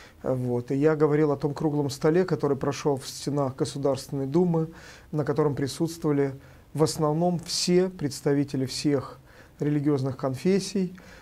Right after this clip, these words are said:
нашей большой страны. И, э, тема была посвящена специальной военной операции, э, в, в Украине. И, м, то, что я увидел, то, что я услышал,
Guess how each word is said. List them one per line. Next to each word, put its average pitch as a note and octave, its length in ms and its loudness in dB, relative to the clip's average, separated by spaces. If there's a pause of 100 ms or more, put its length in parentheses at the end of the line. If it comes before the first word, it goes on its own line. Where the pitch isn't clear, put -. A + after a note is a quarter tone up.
(120)
нашей C3 840 -2
большой C3 420 0
страны. E3+ 680 2 (680)
И, B2+ 800 0
э, B2+ 460 -2 (120)
тема D3 380 2
была B2+ 360 0
посвящена C3 880 -6 (180)
специальной C3+ 480 -4
военной B2+ 320 0
операции, E3 720 0 (640)
э, - 60 -12
в, B2+ 880 -2
в B2+ 120 -6
Украине. E3 800 2 (320)
И, B2+ 380 0
м, C3 300 -4 (360)
то, D#3 120 -4
что - 180 -6
я D3+ 200 4
увидел, D3 420 2
то, B2+ 140 -8
что B2+ 840 -8 (480)
я C#3+ 160 6
услышал, C#3+ 760 2